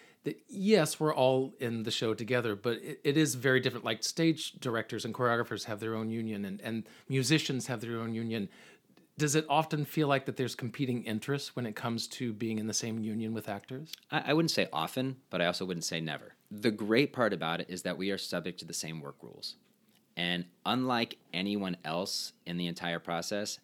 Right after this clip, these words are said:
Speaker 2: actors and stage managers are the only people that are together from first rehearsal to closing night.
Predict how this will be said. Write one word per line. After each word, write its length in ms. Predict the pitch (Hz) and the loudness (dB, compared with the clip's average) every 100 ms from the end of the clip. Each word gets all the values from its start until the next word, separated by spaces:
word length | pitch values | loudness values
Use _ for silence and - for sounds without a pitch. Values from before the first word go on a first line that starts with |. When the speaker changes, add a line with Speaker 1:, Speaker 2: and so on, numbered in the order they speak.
| _ | _
Speaker 2:
actors 380 | 78 82 107 104 | -8 -6 -4 -4
and 100 | 101 | -4
stage 280 | - 107 98 | -2 -2 -2
managers 460 | 85 80 80 80 80 | -4 -6 -6 -6 -8
are 100 | 78 | -10
the 120 | 73 - | -12 -10
only 240 | 82 110 | -6 -4
people 340 | 107 143 127 90 | -2 -2 0 0
that 140 | 92 | 0
are 60 | 95 | -2
together 500 | 131 135 104 90 90 _ _ - | -2 0 0 0 -4 _ _ -10
from 220 | 90 85 | -6 -6
first 380 | - 87 92 - | -6 -4 -4 -2
rehearsal 520 | 117 110 98 92 95 _ _ _ _ _ | 0 0 0 -4 -6 _ _ _ _ _
to 100 | 98 | -8
closing 380 | - 92 82 82 | -2 -2 0 -2
night. 180 | 73 | -6